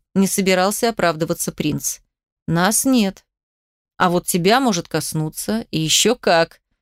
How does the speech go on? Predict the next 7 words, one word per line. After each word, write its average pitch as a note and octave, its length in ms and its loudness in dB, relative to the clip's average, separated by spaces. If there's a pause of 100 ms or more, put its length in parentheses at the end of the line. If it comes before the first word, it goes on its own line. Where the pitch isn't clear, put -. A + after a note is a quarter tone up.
(160)
усмехнулся G3+ 760 2
младший F#3+ 460 2
из F3 100 -2
драконов. D3+ 640 -4 (800)
"Наша F#3 380 4
сестра F#3+ 440 0
обижена, E3+ 720 2